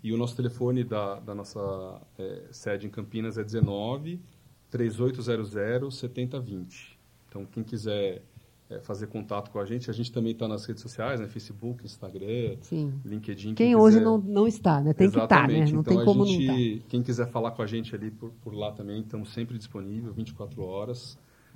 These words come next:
Speaker 1: É só ligar, a gente marca um café, sem problema nenhum.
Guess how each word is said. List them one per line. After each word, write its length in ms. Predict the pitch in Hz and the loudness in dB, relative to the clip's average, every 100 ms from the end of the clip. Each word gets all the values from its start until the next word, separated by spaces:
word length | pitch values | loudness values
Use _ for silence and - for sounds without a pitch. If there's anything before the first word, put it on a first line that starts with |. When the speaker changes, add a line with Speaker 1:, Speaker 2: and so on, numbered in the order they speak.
| - | -16
Speaker 1:
É 1040 | 95 95 95 95 95 92 92 104 107 - - - - | -10 -8 -8 -8 -10 -12 -14 -14 -16 -16 -16 -18 -16
só 460 | - 107 120 110 - | -6 -4 -2 -4 -6
ligar, 320 | 110 107 104 | -4 0 0
a 40 | |
gente 200 | 110 123 | 0 -2
marca 240 | 117 110 117 | -4 -4 -6
um 40 | |
café, 300 | 117 110 95 | -10 -12 -12
sem 160 | - 98 | -12 -12
problema 260 | 98 101 | -10 -10
nenhum. 200 | 107 - | -6 -6